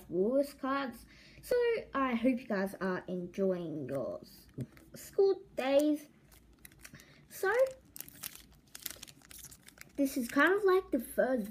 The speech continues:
vlogish thing I've done, so let's open them. So, for the first one, let's see what we get. So, we're opening it. So, here we are. We have got a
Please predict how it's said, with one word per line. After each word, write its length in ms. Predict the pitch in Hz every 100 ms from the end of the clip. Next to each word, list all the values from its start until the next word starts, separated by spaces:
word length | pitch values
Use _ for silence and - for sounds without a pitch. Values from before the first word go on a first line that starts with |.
| -
vlogish 420 | 208 214 226 339 -
thing 320 | - 330 320
I've 180 | 320 320
done, 240 | 370 466 -
so 280 | 240 240 -
let's 280 | 185 - -
open 380 | - 220 226 233
them. 240 | 254 262
So, 180 | 269 226 202 -
for 80 |
the 140 | 190 185
first 580 | - 285 330 359 - -
one, 260 | 254 262 269 - - - - - - -
let's 240 | - -
see 140 | - 226 190
what 120 | 139 -
we 60 | -
get. 300 | - 349 - - -
So, 100 | - 392 453 - - - - - - - -
we're 180 | - - -
opening 600 | 285 294 302 302 302 302
it. 80 | - - - - - -
So, 180 | 208 196
here 100 | 240
we 200 | 220 208
are. 180 | 190 190
We 340 | 190 190 196 190
have 200 | 208 226
got 160 | - - - -
a 380 | 175 175 196